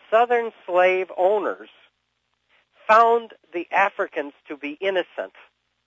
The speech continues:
even though they had killed the, the, uh, the, the people on the ship who were bringing them here, and, and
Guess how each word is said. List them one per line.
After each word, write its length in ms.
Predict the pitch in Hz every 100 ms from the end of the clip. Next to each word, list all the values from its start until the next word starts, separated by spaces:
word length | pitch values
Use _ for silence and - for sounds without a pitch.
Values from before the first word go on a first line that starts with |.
| _ _ _
even 300 | - 202 190
though 180 | 180 185
they 160 | 175 160
had 240 | 156 156 _
killed 420 | - 220 202 185 - _ _ -
the, 240 | 156 147 - _ _ -
the, 280 | 139 139 - _ _ -
uh, 60 | 170 135 156 143
the, 240 | 143 135 127 -
the 80 | 131 147 -
people 320 | 196 175 143
on 180 | 143 139
the 80 | -
ship 180 | 190 165 -
who 120 | 147
were 180 | 143 135 _ _ _ _ 165
bringing 380 | 156 185 156 131
them 160 | 123
here, 200 | 117 123 - - - - -
and, 260 | 160 156 - 165
and 220 | 156